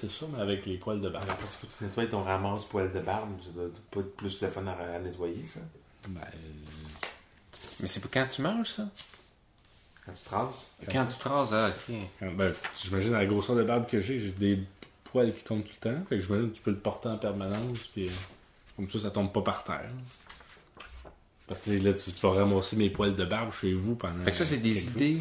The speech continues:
Speaker 3: de fête de, de
Speaker 1: Le
Speaker 3: Noël.
Speaker 1: cadeau pour la fête des pères. Nous, on t'en
Speaker 3: C'est
Speaker 1: avance.
Speaker 3: toi qui as eu ces idées-là ?
Speaker 1: Non, non, c'est sur le site
Speaker 3: Ah,
Speaker 1: Novo.
Speaker 3: ok.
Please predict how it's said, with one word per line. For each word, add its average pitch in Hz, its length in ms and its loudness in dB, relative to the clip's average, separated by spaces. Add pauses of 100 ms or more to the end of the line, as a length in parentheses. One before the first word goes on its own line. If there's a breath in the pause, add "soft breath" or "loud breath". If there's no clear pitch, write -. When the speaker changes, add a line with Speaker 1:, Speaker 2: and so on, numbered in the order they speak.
(120)
Speaker 3:
de - 60 2
fête 120 360 2
de, 107 80 4
de 98 140 2
Speaker 1:
Le 104 100 6
Speaker 3:
Noël. 104 180 10
Speaker 1:
cadeau 131 300 12
pour 135 120 8
la 113 80 10
fête 135 180 8
des 123 160 12
pères. 110 280 8
Nous, 110 160 4
on 117 80 4
t'en 110 280 4
Speaker 3:
C'est 107 100 6
Speaker 1:
avance. 123 80 8
Speaker 3:
toi 170 100 10
qui 147 120 6
as 131 40 10
eu 143 80 8
ces 110 240 2
idées-là ? 110 280 4 (280)
Speaker 1:
Non, 151 140 2 (100)
non, 180 220 2
c'est 101 160 -6
sur 117 160 0
le 113 180 6
site 143 260 -2
Speaker 3:
Ah, - 40 6
Speaker 1:
Novo. 123 340 10
Speaker 3:
ok. 120 300 4